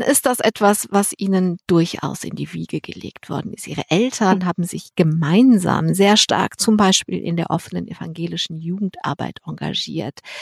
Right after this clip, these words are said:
Speaker 1: Hatten Sie als Kind sowas wie jeden Tag Jugendfreizeit?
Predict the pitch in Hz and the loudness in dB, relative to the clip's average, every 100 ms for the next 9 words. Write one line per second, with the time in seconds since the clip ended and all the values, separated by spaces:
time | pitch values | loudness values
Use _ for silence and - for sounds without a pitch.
0 | - - - 233 - 302 269 - 233 - | -14 -14 -2 0 2 2 6 4 4 2
1 | 262 339 392 269 233 233 190 190 175 180 | 2 4 4 4 4 2 2 0 2 2
2 | 202 247 - 185 180 - - 180 175 180 | 4 2 0 -2 -4 -4 -8 -6 -4 -6
3 | - - 202 - - 320 - | -8 -6 -6 -6 -12 -12 -18